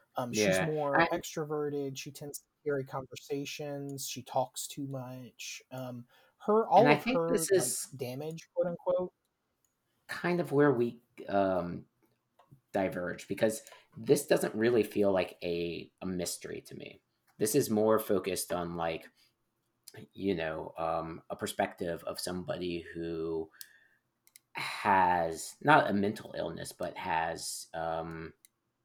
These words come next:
Speaker 2: a mental, I guess, uh, disability, with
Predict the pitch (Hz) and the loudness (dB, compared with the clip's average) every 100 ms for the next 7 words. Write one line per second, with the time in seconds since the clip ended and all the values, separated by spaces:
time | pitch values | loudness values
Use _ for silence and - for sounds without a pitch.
0 | - 90 87 92 98 90 85 85 85 - | -10 -6 -2 -4 -4 -4 -2 -2 -6 -8
1 | _ _ _ - 87 90 87 - - - | _ _ _ -16 -10 -8 -8 -8 -10 -12
2 | - - _ _ _ _ 82 80 82 - | -18 -20 _ _ _ _ -8 -8 -8 -8
3 | 92 - - 78 53 - - _ _ _ | -8 -8 -10 -12 -14 -18 -20 _ _ _
4 | _ _ _ - 87 78 - | _ _ _ -6 -4 -6 -12